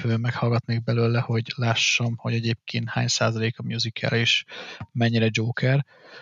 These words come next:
de egyébként, ö, talán még az, és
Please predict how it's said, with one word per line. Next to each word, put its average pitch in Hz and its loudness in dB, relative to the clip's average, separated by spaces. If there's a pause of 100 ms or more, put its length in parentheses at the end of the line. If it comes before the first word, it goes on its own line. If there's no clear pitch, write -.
(200)
de 113 2
egyébként, 113 2
ö, 110 2 (160)
talán 113 4
még 113 0
az, 131 0 (300)
és 117 2